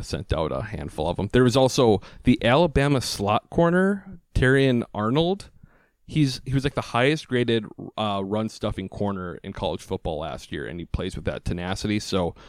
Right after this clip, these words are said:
something like that I would love on defense, especially with hopefully replacing Keyshawn in that spot.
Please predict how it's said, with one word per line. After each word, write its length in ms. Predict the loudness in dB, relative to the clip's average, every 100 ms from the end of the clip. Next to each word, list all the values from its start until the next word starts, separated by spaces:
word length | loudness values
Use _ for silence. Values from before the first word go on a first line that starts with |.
| -20
something 300 | -2 0 2
like 160 | 2 4
that 180 | 4 4
I 80 | 6
would 160 | 4 4
love 360 | 4 4 4 0
on 200 | 0 0
defense, 480 | 0 -2 -2 -4 -4
especially 480 | -2 0 0 0 0
with 280 | 0 -4 -10 -20 -20 -4
hopefully 400 | 0 2 4 2
replacing 540 | 2 2 0 0 -4 -6
Keyshawn 680 | -6 -4 -2 -2 -4 -8
in 80 | -8
that 200 | -8 -10
spot. 320 | -14 -14 -14